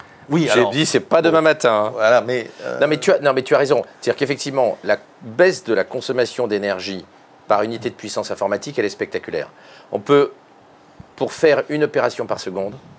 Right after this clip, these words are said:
Speaker 2: le coût a sans doute été divisé par, divisé par un million de milliards. Le coût énergétique.
Speaker 1: Mmh, mmh.
Speaker 2: Un million de
Speaker 1: Depuis,
Speaker 2: milliards.
Speaker 1: euh,
Speaker 2: Un million de milliards. Oui, oui. Tu sais, un iPh-, un iPhone, c'est cinq mille milliards d'opérations par seconde, hein.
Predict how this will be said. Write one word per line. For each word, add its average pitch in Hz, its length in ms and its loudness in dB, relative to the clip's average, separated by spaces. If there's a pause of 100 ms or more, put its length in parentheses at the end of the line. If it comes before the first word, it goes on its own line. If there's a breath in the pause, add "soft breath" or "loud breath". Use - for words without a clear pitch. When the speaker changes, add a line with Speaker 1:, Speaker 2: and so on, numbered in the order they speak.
(800)
Speaker 2:
le 107 160 -2
coût 143 360 -6 (340)
a 107 80 -2
sans 143 260 0
doute 131 240 -4
été 110 200 0
divisé 107 500 -8
par, 98 280 -2 (100)
divisé 107 380 -8
par 98 180 -8 (100)
un 127 60 -6
million 113 260 -4
de 107 60 -8
milliards. 85 340 -10 (360)
Le 98 60 -10
coût 135 140 -4
énergétique. 90 600 -6
Speaker 1:
Mmh, 107 40 -20
mmh. - 960 -12
Speaker 2:
Un - 40 4
million 123 200 0
de 113 60 -2
Speaker 1:
Depuis, 107 60 -4
Speaker 2:
milliards. 92 240 2
Speaker 1:
euh, 90 600 -10
Speaker 2:
Un 180 60 4
million 156 200 0
de 127 60 -6
milliards. 87 280 -4 (140)
Oui, 151 120 2
oui. 160 160 0 (140)
Tu - 80 -6
sais, 175 60 6
un 139 120 2
iPh-, 127 240 0
un 117 120 0
iPhone, 160 240 0
c'est 143 140 -4
cinq 143 300 -2
mille 139 160 -4
milliards 127 360 2
d'opérations 107 460 -4
par 101 160 -2
seconde, 85 320 -6
hein. 78 80 -10